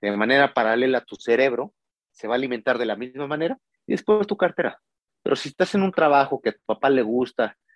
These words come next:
o que tu papá es doctor, y tu mamá es doctora, y tu tío y tu abuelo fueron doctores, y te dicen, "Oye, Fernando, tienes que ser doctor porque la familia", "Oye, papá, yo no quiero ser doctor, quiero ser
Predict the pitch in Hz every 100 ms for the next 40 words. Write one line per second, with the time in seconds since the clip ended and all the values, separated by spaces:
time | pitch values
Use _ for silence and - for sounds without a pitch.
0 | _ _ 123 113 104 104 - 127 131 120
1 | - 123 120 120 107 _ _ - - 113
2 | 107 113 120 120 - 127 120 110 - 101
3 | - 120 117 110 104 113 113 120 117 98
4 | - _ 117 117 104 - _ 113 120 120
5 | 120 131 139 151 127 - _ - - -
6 | 147 156 151 160 151 - 254 226 - 185
7 | 175 165 - 160 151 - 143 135 104 -
8 | _ _ _ - 135 147 147 156 160 143
9 | 123 _ _ _ _ - 185 165 - 196
10 | 190 - _ _ _ - 202 208 190 185
11 | 180 165 - 190 - - _ _ _ _
12 | 151 151 165 165 156